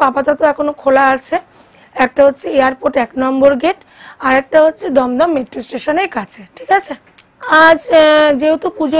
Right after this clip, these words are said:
এসে গেছে, আমি পুজো কালেকশনই দেখাবো তোমাদের সঙ্গে। তো কিছু daily wear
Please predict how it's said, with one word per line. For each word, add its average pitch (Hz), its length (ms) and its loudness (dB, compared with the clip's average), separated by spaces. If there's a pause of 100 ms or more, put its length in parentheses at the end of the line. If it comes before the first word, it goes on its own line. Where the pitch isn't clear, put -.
(100)
এসে 294 160 0
গেছে, 277 320 0
আমি 330 220 -2
পুজো 285 220 0
কালেকশনই 294 500 -2
দেখাবো 262 420 0
তোমাদের 254 340 -4 (120)
সঙ্গে। 254 280 -2 (680)
তো 285 220 8 (120)
কিছু 330 280 -2
daily 302 320 2
wear 311 220 4